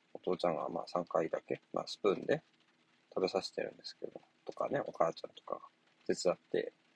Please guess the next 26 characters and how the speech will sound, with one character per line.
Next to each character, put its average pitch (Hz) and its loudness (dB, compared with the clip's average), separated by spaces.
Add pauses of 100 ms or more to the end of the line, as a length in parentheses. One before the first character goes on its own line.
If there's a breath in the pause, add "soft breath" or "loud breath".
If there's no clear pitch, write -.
(180)
ま - -10
あ、 - -20 (640)
次 - -6
は - -6
ね、 117 0 (540)
お - 4
ば 85 8
あ 82 2
ち - -4
ゃ 65 -6
ん - -14
と - -16
か - -8
も 58 -4
や 80 2
っ - -2
て - -2
る - -4
ん - -20
で - -18
す - -6
け - -2
ど、 - -6 (840)
で、 87 2 (500)
三 104 2
口 - 2